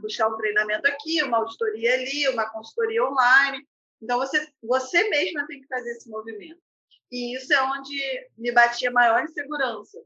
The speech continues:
Então, em muitos momentos, sim, né, dois mil e vinte foi um ano muito ruim nesse aspecto, né? Então,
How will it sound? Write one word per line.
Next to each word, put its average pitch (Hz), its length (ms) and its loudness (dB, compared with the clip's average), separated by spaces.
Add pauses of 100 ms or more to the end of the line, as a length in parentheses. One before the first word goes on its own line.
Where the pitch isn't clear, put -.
(560)
Então, 220 640 -2
em 220 40 -6
muitos 285 320 -6
momentos, 254 720 -2
sim, 247 360 -10 (400)
né, 220 160 0
dois 226 240 2
mil 233 140 -4
e 226 100 -10
vinte 226 280 -8
foi 233 200 -4
um 220 120 -6
ano 214 220 -4
muito 262 240 -6
ruim 254 480 -8 (360)
nesse 214 300 -4
aspecto, 214 680 -2
né? 214 240 -6
Então, 208 260 -4